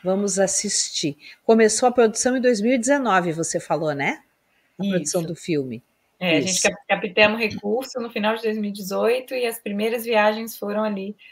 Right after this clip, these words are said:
Speaker 2: dois mil e dezenove.
Speaker 1: Então foi dezenove, vinte e vinte e um trabalhando. A pós-produção aconteceu agora.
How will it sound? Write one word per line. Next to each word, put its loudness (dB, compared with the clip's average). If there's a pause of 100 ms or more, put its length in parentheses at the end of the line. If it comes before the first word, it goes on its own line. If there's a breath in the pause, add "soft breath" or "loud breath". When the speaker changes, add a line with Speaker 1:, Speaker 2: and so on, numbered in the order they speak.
(240 soft breath)
Speaker 2:
dois -8
mil -6
e -8
dezenove. -6 (680 soft breath)
Speaker 1:
Então 4
foi 4 (100)
dezenove, 2
vinte 0
e 4
vinte 0
e 4
um 0 (240)
trabalhando. 2 (240 loud breath)
A 2
pós-produção 4
aconteceu 0
agora. 2